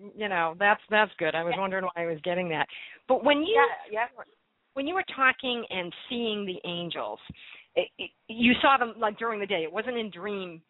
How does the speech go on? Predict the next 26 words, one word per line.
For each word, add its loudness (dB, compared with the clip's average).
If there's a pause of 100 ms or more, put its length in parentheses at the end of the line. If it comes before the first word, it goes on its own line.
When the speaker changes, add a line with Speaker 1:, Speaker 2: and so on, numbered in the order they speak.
(140)
Speaker 1:
time. -2
It -4
was -6
during 2
the 4
day. 2
Speaker 2:
Oh, 8
no, -2 (100)
no. -2 (420)
No, 4
it, -8 (140)
it, -6
it -4
could 0
be -6
during 0
the -6
day. 6
It -20
could -10
be -6
at -8
night -4
when -6
I 2
was -4